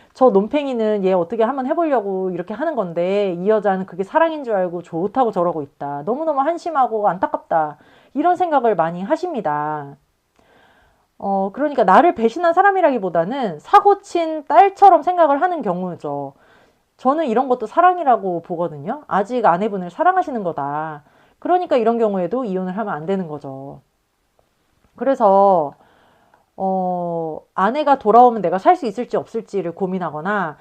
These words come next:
이 여자가 진짜 돌아올 수 있을까요, 없을까요를 생각하기보다는, 어,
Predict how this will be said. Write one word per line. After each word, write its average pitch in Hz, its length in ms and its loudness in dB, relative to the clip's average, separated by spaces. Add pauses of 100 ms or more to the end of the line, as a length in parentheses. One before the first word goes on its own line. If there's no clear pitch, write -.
(180)
이 226 100 -4
여자가 311 300 4
진짜 240 280 -4
돌아올 285 320 4
수 269 100 -8
있을까요, 330 420 6
없을까요를 254 880 2 (320)
생각하기보다는, 226 1700 0 (760)
어, 180 680 -8